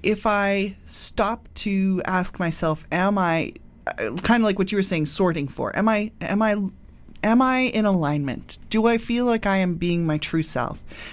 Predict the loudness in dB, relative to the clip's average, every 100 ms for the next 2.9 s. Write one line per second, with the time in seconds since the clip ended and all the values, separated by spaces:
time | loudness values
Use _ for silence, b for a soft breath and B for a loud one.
0 | B 2 4 4 2 0 0 2 2 2
1 | 0 -2 0 2 0 -2 -4 -4 -4 -6
2 | -4 -2 2 2 0 0 2 2 0